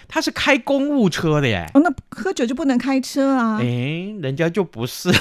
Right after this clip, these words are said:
Speaker 1: <laughs>
Speaker 2: 哦。
Speaker 1: 有什么办法呢？啊，
Speaker 2: 嗯。
Speaker 1: 然后呢，所以呢，他就喝酒。然后呢，喝酒其实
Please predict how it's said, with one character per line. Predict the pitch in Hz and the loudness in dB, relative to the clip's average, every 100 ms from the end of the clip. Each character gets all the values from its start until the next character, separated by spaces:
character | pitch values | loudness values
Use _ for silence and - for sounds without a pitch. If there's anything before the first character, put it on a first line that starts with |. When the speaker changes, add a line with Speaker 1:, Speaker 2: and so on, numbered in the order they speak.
| - | -2
Speaker 1:
<laughs> | 466 - 226 - 120 139 | -10 -4 -2 0 0 0
Speaker 2:
哦。 | 202 214 214 190 | 0 2 2 2
Speaker 1:
有 | |
什 | 190 247 | 0 0
么 | 254 | -4
办 | 220 269 262 240 165 | -2 0 2 0 -2
法 | - - 123 104 90 | -6 -2 0 0 -2
呢？ | 90 90 85 80 78 - | -4 -6 -6 -8 -12 -8
啊， | 98 101 151 180 | 0 2 4 2
Speaker 2:
嗯。 | 196 - | -4 -6
Speaker 1:
然 | 104 | -6
后 | 170 139 | -2 -2
呢， | 113 | -4
所 | - 131 | -6 -10
以 | |
呢， | 107 104 | -10 -12
他 | 113 | -10
就 | 117 | -10
喝 | - 104 | -8 -8
酒。 | - - - - - | -8 -14 -16 -20 -4
然 | - 190 | 2 2
后 | 262 | 2
呢， | 233 185 | 0 0
喝 | 202 | 0
酒 | 202 151 107 | 0 0 -2
其 | - - - 202 | -10 -16 -10 -6
实 | 208 | -6